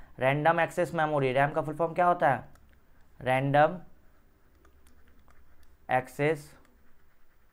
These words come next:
मेमोरी। रोम का फुल फॉर्म क्या होता है? रीड ओनली मेमोरी, रीड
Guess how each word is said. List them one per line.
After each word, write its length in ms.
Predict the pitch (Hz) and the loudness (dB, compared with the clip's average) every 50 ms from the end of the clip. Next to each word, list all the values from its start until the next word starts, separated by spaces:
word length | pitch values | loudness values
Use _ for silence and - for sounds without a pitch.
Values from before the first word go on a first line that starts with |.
| _ _ _ _ _ _ _ - - - - - | _ _ _ _ _ _ _ -20 -20 -20 -20 -12
मेमोरी। 540 | - 120 127 127 131 131 127 123 120 107 101 - - - - - - - 131 | -8 -6 -4 -4 -2 -2 -2 -4 -4 -6 -8 -12 -20 -20 -20 -20 -10 -4 2
रोम 240 | 135 151 165 170 | 4 4 4 6
का 100 | - 185 165 | 6 4 4
फुल 120 | 151 175 | 2 2
फॉर्म 220 | 151 180 180 175 175 | 2 2 2 4 6
क्या 120 | 180 180 | 6 8
होता 280 | 175 170 165 165 156 135 | 8 8 6 6 4 4
है? 180 | 120 110 101 - - _ _ _ - | 4 2 0 -6 -14 _ _ _ -6
रीड 260 | 123 135 151 170 160 | -2 0 2 4 4
ओनली 280 | 160 151 151 156 160 160 | 4 4 4 2 0 -2
मेमोरी, 420 | 151 143 139 135 127 123 117 113 104 101 - _ _ - _ _ _ _ _ _ _ _ _ _ _ _ _ _ _ _ _ - | -2 0 0 0 0 -2 -2 -4 -6 -10 -14 _ _ -20 _ _ _ _ _ _ _ _ _ _ _ _ _ _ _ _ _ -12
रीड 440 | - 120 123 127 139 151 160 - | -8 -6 -4 -2 -2 -2 -4 -6